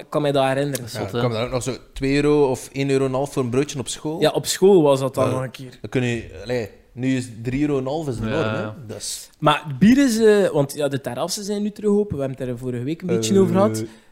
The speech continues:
Speaker 1: Eh, zo, het is ook opgeslagen.
Speaker 2: Ja, ja, het is
Speaker 3: Ja.
Speaker 2: overal opslaan. Tien procent bijna overal.
Speaker 1: En
Speaker 3: Maar
Speaker 1: denk je dat het dan goedkoper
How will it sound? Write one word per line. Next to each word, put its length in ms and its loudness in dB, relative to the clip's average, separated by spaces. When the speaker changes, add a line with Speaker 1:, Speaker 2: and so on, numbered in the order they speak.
Speaker 1:
Eh, 460 2
zo, 140 2
het 200 0
is 120 0
ook 140 2
opgeslagen. 640 0
Speaker 2:
Ja, 40 4
ja, 140 4
het 100 -8
is 80 -14
Speaker 3:
Ja. 120 2
Speaker 2:
overal 280 2
opslaan. 380 -4
Tien 140 -6
procent 420 -10
bijna 200 -6
overal. 300 -8
Speaker 1:
En 120 2
Speaker 3:
Maar 200 -2
Speaker 1:
denk 220 2
je 60 0
dat 260 2
het 120 -10
dan 260 0
goedkoper 520 -2